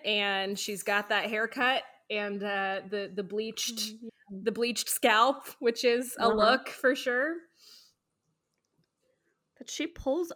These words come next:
Speaker 2: off.
Speaker 1: Yeah. Oh, yeah, no, for sure. But, I mean, she just, like, I don't know, she's such a badass in that, and then they actually, that was, um, I guess we could start talking about,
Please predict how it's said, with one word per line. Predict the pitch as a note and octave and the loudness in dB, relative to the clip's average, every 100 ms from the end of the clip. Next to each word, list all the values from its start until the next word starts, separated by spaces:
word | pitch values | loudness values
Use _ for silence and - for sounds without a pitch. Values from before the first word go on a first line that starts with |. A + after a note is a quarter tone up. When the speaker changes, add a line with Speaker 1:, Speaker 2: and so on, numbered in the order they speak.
| - | -4
Speaker 2:
off. | F#3 A#3 - - - - _ | -4 -2 -6 -10 -14 -20 _
Speaker 1:
Yeah. | A3 G3 G3 A#3+ - _ _ _ - | -6 -4 -4 -6 -12 _ _ _ 6
Oh, | G4+ F#4 | 8 8
yeah, | D4 A#3 G3+ | 8 6 6
no, | A#3+ F#3+ | 2 2
for | G3 A#3 | 0 0
sure. | A#3 D4 F#3+ D3+ C#4 - _ - - | 2 0 2 2 0 -6 _ -20 -4
But, | D#4+ | 4
I | E4 | 6
mean, | F4 | 6
she | E4+ | 4
just, | F4+ E4 | 2 2
like, | E4+ D#4 - - _ _ _ _ _ | 6 4 2 -6 _ _ _ _ _
I | B3 | 2
don't | D#4 | 4
know, | A3 C4 | 4 2
she's | - B3 | 0 0
such | B3+ B3+ | 2 2
a | |
badass | G#3+ A3+ B3+ G3+ G3 G#3 - - - | 4 6 6 6 4 2 -2 -6 -4
in | A3 G#3 | -2 2
that, | G#3+ G#3+ G3+ - - | 4 4 2 0 0
and | A#3 A3 | 2 2
then | G#3 G3+ G#3 G3+ - _ _ _ _ - - - | 2 0 -2 -6 -12 _ _ _ _ -18 -16 6
they | A#3 E4 | 10 10
actually, | F4+ - F#4 C4 | 8 2 0 4
that | C4 | 4
was, | D4+ D4 B3 | 6 4 0
um, | B3 A#3+ A3+ G3 G#3 B3 _ _ _ _ _ _ - - | 2 2 0 -2 -4 -6 _ _ _ _ _ _ -18 0
I | B3+ | 4
guess | C#4+ C#4+ | 6 4
we | C#4 | 0
could | C4+ A3 G3+ - | 2 0 -2 -2
start | - G#3+ | 2 2
talking | - A3 G#3+ A3+ | 2 0 0 0
about, | G#3+ G#3 G3 F#3+ | 0 2 2 0